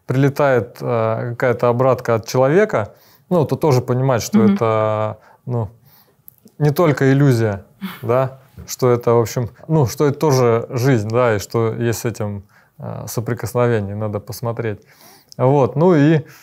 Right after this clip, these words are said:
Speaker 1: это, конечно, состояние свое. Я вот, ну, ну, это базовая история, как я считаю. Я вот ей не так много занимался в
Speaker 2: Мгм.
Speaker 1: своей жизни, а вот сейчас понимаю, что это супер важно.
Speaker 2: Мгм.
Speaker 1: В общем, работа с физикой и со своим телом, да, вот. Меня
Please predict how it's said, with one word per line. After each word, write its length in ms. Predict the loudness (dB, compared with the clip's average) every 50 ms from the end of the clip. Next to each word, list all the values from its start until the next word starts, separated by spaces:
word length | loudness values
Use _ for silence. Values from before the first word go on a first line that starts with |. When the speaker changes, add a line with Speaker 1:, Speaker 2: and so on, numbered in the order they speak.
| -20 _ -8 -6
Speaker 1:
это, 460 | -6 -4 -2 0 0 2 2 0 0 0
конечно, 300 | -2 -2 0 -2 -4 -6
состояние 680 | -6 -6 -10 -4 -2 0 0 2 2 0 0 0 -2
свое. 480 | -2 -2 -2 -2 0 0 0 0 -2
Я 200 | -2 -2 -2 -2
вот, 260 | -2 -2 -4 -6 -8 _ _ _ _ _ -14
ну, 200 | -10 -10 -8 -6
ну, 200 | -4 -4 -4 -6 -8 -12 _ -10
это 160 | -4 0 2
базовая 520 | 2 4 4 4 4 4 4 4 4 2
история, 440 | 2 0 -2 0 0 0 0 0 -2
как 180 | -4 -6 -4 -2
я 120 | -2 -2
считаю. 480 | -2 -6 -10 -8 -6 -4 -4 -4 -6 -8 -12 -18 _ _ -2
Я 80 | 0
вот 160 | 0 0 2
ей 420 | 2 2 4 4 4 2 0 -2 -4 -2
не 120 | -2 0
так 300 | 2 0 0 -2 -4 -10 -20 _ _ _
много 300 | 0 2 2 4 4 2
занимался 540 | 2 2 2 2 2 4 2 2 4 4
в 20 | 4
Speaker 2:
Мгм. 80 | 4 4
Speaker 1:
своей 140 | 4 2 2
жизни, 300 | 2 0 0 0 0 0
а 80 | 2
вот 100 | 2 2
сейчас 180 | 0 0 -2 -2
понимаю, 460 | -2 -4 -4 -2 0 2 2 0 0
что 180 | -2 -2 -2 0
это 140 | 0 -2
супер 320 | -4 -6 -8 -6 -4 -4 -4
важно. 380 | 0 2 2 2 2 2 -2
Speaker 2:
Мгм. 120 | -4 -8 -12 -16 -20 _ _ -6
Speaker 1:
В 60 | -4
общем, 320 | -4 -4 -4 -4 -4 -2
работа 560 | 0 0 2 2 2 0 2 2 2 2 2
с 100 | 0 -2
физикой 880 | -6 -4 -2 0 0 0 -2 -2 -4 -4 -4 -4 -4 -4 -4 -4 -4 -4
и 40 | -6
со 320 | -8 -10 -14 -8 -6 -6 -4
своим 400 | -2 0 0 2 2 0 0 -4
телом, 460 | -4 -2 0 0 0 0 -2 -4 -4
да, 140 | -4 -2 -2
вот. 240 | -2 -4 -6 -8 -8
Меня 600 | -6 -2 2 2 4 4 4 2 2 2 0